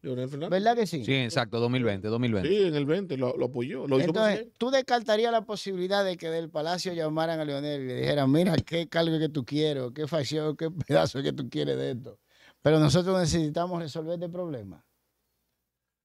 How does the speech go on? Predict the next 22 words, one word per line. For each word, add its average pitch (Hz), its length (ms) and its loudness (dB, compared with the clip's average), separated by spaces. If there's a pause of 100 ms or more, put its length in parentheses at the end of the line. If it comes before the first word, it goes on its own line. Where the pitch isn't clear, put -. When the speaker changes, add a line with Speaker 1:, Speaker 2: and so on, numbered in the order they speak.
Speaker 2:
Porque 147 180 0
lo 160 100 6
que 147 100 4
le 147 80 4
ha 170 60 4
metido 208 340 2
más 196 240 0
presión 196 420 -4
al 180 120 -4
expediente 156 560 -4
fueron 143 200 0
las 147 80 6
declaraciones 127 560 0
de 120 80 -6
Leonel 143 260 -8
Alfredo. 131 180 -4
Speaker 3:
Definitivamente. 110 760 -4
Speaker 1:
No, 170 120 -6
no, 175 40 -2
sí, 160 320 -2
eh, 131 340 4
yo, 131 120 -2